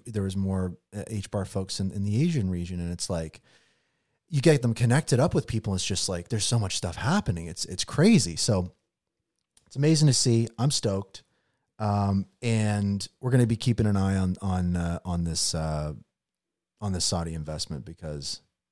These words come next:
that is big stuff, guys. Um, <laughs> real quick, I wanted to share a funny, um, <laughs> a funny post. I know I goof on the Hedera subreddit quite a bit. I,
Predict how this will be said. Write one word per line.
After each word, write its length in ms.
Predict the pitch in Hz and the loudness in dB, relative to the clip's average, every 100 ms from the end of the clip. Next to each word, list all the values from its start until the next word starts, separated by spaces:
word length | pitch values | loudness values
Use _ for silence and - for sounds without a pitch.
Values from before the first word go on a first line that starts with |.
| - | -6
that 180 | 101 95 | -4 -2
is 140 | 90 | -4
big 260 | 78 76 - | -6 -10 -8
stuff, 340 | - 60 - | -8 -8 -12
guys. 320 | - 57 57 - _ _ - - - _ | -14 -14 -14 -18 _ _ -20 -20 -20 _
Um, 380 | 95 92 90 87 - - | -6 -2 -2 -4 -6 -12
<laughs> 140 | - | -2
real 180 | 123 120 | 0 0
quick, 280 | - 101 107 | -2 -4 0
I 60 | |
wanted 280 | 104 107 117 | 0 0 0
to 60 | 104 | -2
share 320 | - 92 95 | -2 -2 -2
a 40 | |
funny, 480 | 90 - 92 90 90 | -4 -4 -2 0 -2
um, 360 | 82 78 76 71 _ - - | -2 -4 -4 -8 _ -20 -16
<laughs> 280 | - - - | -16 -12 -12
a 80 | - | -8
funny 280 | - 101 | -4 -4
post. 360 | 101 95 87 - - - - - - | -2 -4 -6 -10 -18 -18 -18 -20 -6
I 200 | 143 156 | 2 6
know 180 | 147 143 | 8 6
I 80 | 127 | 6
goof 360 | 110 113 110 | 4 2 2
on 140 | 107 98 | 0 0
the 60 | |
Hedera 380 | 98 95 95 92 | 0 -2 -2 0
subreddit 720 | 92 - 85 87 90 90 90 - - | -2 -2 -4 -4 -4 -4 -6 -10 -12
quite 280 | - 95 | -4 -4
a 40 | 87 | -4
bit. 380 | 90 90 101 _ _ _ _ _ | -4 -4 -6 _ _ _ _ _
I, 160 | 110 | -4